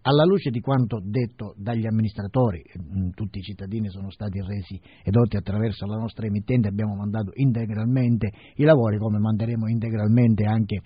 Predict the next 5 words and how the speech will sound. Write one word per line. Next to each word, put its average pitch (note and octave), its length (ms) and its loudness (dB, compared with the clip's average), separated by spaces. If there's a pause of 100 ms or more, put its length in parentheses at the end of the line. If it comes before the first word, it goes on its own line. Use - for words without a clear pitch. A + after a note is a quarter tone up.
(260)
questa A2+ 420 0
nostra A#2 460 0
lunga A#2 440 2
in-, A2+ 280 0
chiacchierata. B2+ 680 2